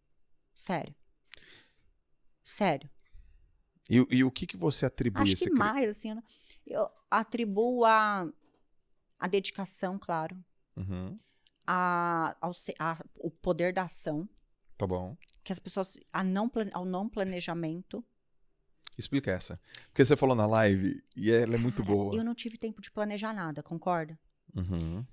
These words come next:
Speaker 1: Então, muita gente se esconde atrás do planejamento. "Ai, não, mas eu tenho que planejar isso. Ah, não, mas eu vou fazer isso. Ah, mas falta isso." E, na verdade, é porque ela não quer ir fazer.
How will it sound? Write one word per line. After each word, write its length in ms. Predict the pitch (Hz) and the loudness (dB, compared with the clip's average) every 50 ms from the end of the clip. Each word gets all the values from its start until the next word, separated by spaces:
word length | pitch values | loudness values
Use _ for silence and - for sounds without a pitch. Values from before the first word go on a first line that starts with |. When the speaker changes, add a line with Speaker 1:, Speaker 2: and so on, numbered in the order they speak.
| - - - | -18 -20 -8
Speaker 1:
Então, 220 | - - 226 220 | -2 -2 0 0
muita 320 | 208 208 240 262 - 220 202 | 0 0 0 0 0 0 0
gente 240 | 202 208 208 - | -2 -4 -6 -8
se 80 | - - | -8 -8
esconde 420 | 202 - - - 220 226 254 254 | -8 -8 -4 -4 -2 -2 0 -2
atrás 460 | 247 233 - 220 202 226 262 285 262 - | -2 -2 0 4 6 8 8 6 4 2
do 80 | 240 | -2
planejamento. 840 | - - 220 202 202 190 180 185 170 165 160 151 151 156 - - - - | -2 0 0 0 0 -2 -4 -6 -6 -6 -6 -8 -8 -10 -16 -20 -14 -10
"Ai, 380 | - 202 220 233 240 233 226 220 | -8 -6 -6 -6 -6 -6 -6 -6
não, 160 | 208 214 214 | -6 -6 -6
mas 140 | 208 208 202 | -8 -8 -10
eu 60 | 196 | -10
tenho 140 | - - 214 208 | -8 -10 -10 -6
que 40 | |
planejar 400 | _ - 208 202 202 196 214 208 202 | _ -4 -4 -2 -2 -2 -2 -2 -2
isso. 460 | 196 190 185 - - - - - 185 _ _ _ - - - | -4 -6 -8 -10 -10 -12 -12 -14 -20 _ _ _ -20 -14 -8
Ah, 80 | - 214 | -6 -6
não, 100 | 214 214 | -4 -2
mas 140 | 202 202 196 202 | -2 -2 -2 -2
eu 80 | 202 | -4
vou 100 | 190 196 | -4 -6
fazer 280 | - - 202 185 - 202 | -4 -4 -2 -2 0 -2
isso. 440 | 196 196 185 180 180 - - - 190 - - - - | -4 -4 -6 -8 -10 -10 -12 -12 -14 -16 -18 -6 -2
Ah, 100 | 196 214 | -2 0
mas 200 | 214 208 202 - | 0 -2 -4 -2
falta 340 | - 220 190 196 - 220 208 | 0 0 0 0 2 0 0
isso." 260 | 196 196 190 - - | 0 0 -2 -2 -2
E, 60 | 214 220 | 0 0
na 80 | 254 294 | 0 2
verdade, 440 | 339 254 208 208 226 247 240 240 | 2 2 2 4 2 2 2 -2
é 20 | 226 | -6
porque 180 | - - - 233 | -8 -4 -2 2
ela 120 | 233 254 | 2 2
não 120 | 254 285 320 | 2 2 0
quer 220 | - - 220 208 247 | 2 2 2 4 2
ir 60 | 240 | 0
fazer. 420 | - - 185 156 139 147 - - | -2 -4 -6 -4 -4 -6 -8 -8